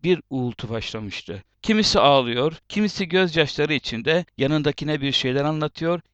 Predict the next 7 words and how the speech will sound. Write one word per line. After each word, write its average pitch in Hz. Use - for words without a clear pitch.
kimisi 190
de 180
kendi 180
kendine 147
söylenerek 156
ufuklara 143
bakıyordu. 110